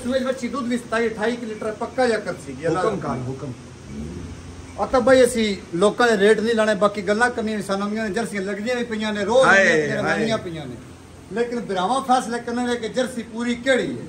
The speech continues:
Speaker 2: ਚੀਜ਼ ਕੀ ਹੈ?
Speaker 1: ਚੀਜ਼ ਕੀ ਹੈ?
Speaker 2: ਕੀ ਚੀਜ਼?
Speaker 1: ਦੁੰਦੀ ਹੈ, ਮੂੰਹ ਚੋਂ ਜਵਾਨੀ ਕੈਸੀ ਹੈ, ਕੱਦ ਬੁੱਤ ਕਿਹੋ ਜਿਹਾ, ਬੱਚੀ ਕੋ ਗੁਲਾਈਆਂ ਕਿਹੋ ਜਿਹੀਆਂ ਨੇ।
Speaker 2: ਮਾਸ਼ਾਅੱਲਾ।
Speaker 1: ਇਹ ਵੰਡ ਭਰਾਵਾਂ ਕਰਨੀ ਹੈ।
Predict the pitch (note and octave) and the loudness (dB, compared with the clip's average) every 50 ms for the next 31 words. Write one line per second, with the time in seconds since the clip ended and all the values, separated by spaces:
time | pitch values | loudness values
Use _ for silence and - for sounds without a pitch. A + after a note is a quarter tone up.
0 | - - - C#4+ D#4 D4 A#3+ F3 C#3 - E3+ D3+ C#3 C3 C3 B2 C4 C#4 C#4 B3 | -10 -4 0 2 2 2 2 0 -2 -2 -2 -2 -2 -2 -2 -2 0 0 0 0
1 | G3 - - E3 D#3 C#3 A#2+ A2+ - - G#3+ G#3+ F#3+ - C#3+ C3 A#2+ A2+ - - | -2 -4 -6 -8 -8 -8 -8 -8 -8 -8 -6 -6 -6 -6 -8 -10 -10 -10 -8 -6
2 | A#3+ B3+ B3 A#3+ C#4+ C#4 C4 C4 B3+ B3 B3 B3+ B3+ B3 - - B3 A#3+ A3+ F3 | -4 -4 0 2 2 2 4 4 2 2 2 0 -2 -2 -2 0 2 2 2 0
3 | F3+ A3 A3 A#3 A#3+ C#4 C4+ - - B3+ B3 - - A#3 A#3+ A#3+ A#3 A#3+ B3 B3 | 0 -2 0 0 0 0 0 0 2 0 0 0 0 0 0 0 0 2 2 2
4 | C4 A#3+ B3+ - B3 A#3+ - - B3 A#3+ A#3 A#3 A#3 A#3 A#3+ A#3+ - G#3+ G3 G#3 | 4 4 4 4 2 0 0 2 2 4 6 6 4 4 4 0 -4 -4 -6 -4
5 | F#3+ G#3 A3 A#3+ B3 B3+ B3+ - F3+ G3 F3+ D#3 B2+ C3 B2 A2 G2+ B2+ D3 D3+ | 0 2 4 6 6 6 4 2 2 0 -2 -2 -2 -4 -6 -6 -6 -4 -4 -4
6 | D3 - - - - - - - - - B3 C4+ C#4 B3 A#3+ B3+ B3+ C4 G3+ G3 | -4 -6 -10 -14 -14 -16 -16 -8 0 4 6 6 6 6 4 2 2 2 2 2
7 | F3 E3+ G3 B3+ C4+ G#3 G3 F3 D3+ C#3+ C#3+ C3 A#2+ G#2+ | 0 2 4 4 4 2 2 -2 -2 -2 -2 -4 -4 -6